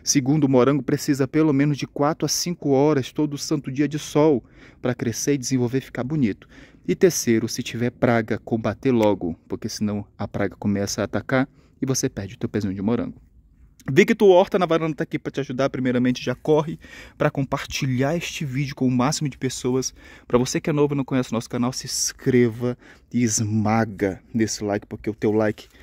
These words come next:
é muito precioso pra gente, vai ajudar muito no nosso trabalho. E aproveita, me conta de qual região você assiste os nossos vídeos.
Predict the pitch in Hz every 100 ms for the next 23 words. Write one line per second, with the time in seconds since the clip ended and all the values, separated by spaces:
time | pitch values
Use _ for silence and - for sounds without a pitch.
0 | - - 113 113 123 - 117 - 117 -
1 | 107 113 107 110 107 110 107 104 101 -
2 | 104 104 98 110 139 131 135 131 117 127
3 | - 147 139 123 120 127 123 117 - 120
4 | 127 113 117 107 101 - 127